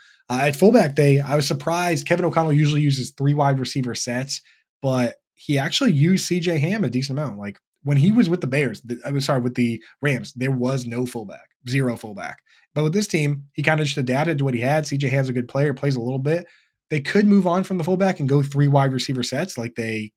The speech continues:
I thought they would, or maybe they just stick with what they're doing and mix and match and do whatever. I don't know. C J Ham, if he does get released, maybe a team like the Texans that runs a lot of fullback would wanna see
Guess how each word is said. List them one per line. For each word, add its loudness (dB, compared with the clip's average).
I 2
thought -2
they -2
would, 0
or -4
maybe 4
they 2
just -2
stick -6
with -6
what -4
they're -2
doing 0
and -4
mix -4
and -6
match -6
and -8
do -2
whatever. -2
I -4
don't 2
know. -4
C 0
J 2
Ham, -4
if -6
he 2
does 4
get -4
released, 0
maybe 2
a 0
team -2
like 0
the -10
Texans -4
that -4
runs 0
a -4
lot -4
of -8
fullback -4
would -6
wanna -4
see -2